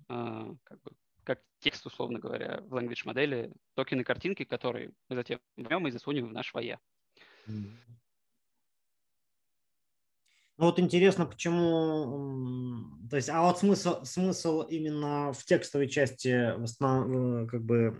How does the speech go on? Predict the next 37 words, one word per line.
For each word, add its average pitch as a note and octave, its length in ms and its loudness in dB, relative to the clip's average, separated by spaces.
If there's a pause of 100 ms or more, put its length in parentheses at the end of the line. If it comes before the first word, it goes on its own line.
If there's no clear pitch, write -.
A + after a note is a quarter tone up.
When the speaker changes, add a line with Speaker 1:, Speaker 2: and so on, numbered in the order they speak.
Speaker 2:
language B2 380 2
model A2 260 4
делать, A2 360 0
э, F#2 200 -10 (220)
это C3 200 -4
имеет F#3 220 2
какой-то A#2 300 -2
смысл? G#2 380 -8 (1300)
Speaker 1:
А, A#2 580 -4
ну, B2 840 -4
э, A2+ 40 -18 (100)
надо C3 280 0
каким-то C#3 460 -4
образом B2+ 300 -2
сделать B2 260 0
так, C3 160 -2
чтобы A#2+ 240 -8
модель, C3 320 0
<laughs> - 400 2 (240)
э, A2+ 320 -2
улавливала B2 580 0
семантику C3 440 -2
текста. - 320 -4
Тут - 240 -12
она B2 160 -6
как A#2 180 -12
бы A2+ 180 -10 (160)
Speaker 2:
А. C3 120 -4
Speaker 1:
продолжает B2 640 4
его. A2+ 180 -8
Ну, C3 240 -8 (180)
возможно, C3+ 460 2
то - 60 -8
есть A#2+ 120 -6
это A#2+ 140 -4
такой - 200 -6
способ, - 380 -2